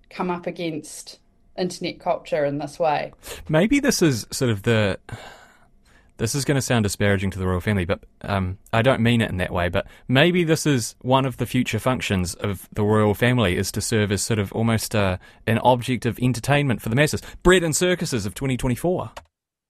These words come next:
Speaker 1: Well, a hundred percent. That is, that is, um, you know, that's a, that's a well-explored theory about,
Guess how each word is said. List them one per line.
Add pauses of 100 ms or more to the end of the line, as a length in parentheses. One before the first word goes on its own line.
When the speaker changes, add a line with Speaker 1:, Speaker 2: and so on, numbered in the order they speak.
(440)
Speaker 1:
Well,
a
hundred
percent.
That
is,
that
is,
um,
you
know,
that's
a, (240)
that's
a
well-explored (100)
theory
about,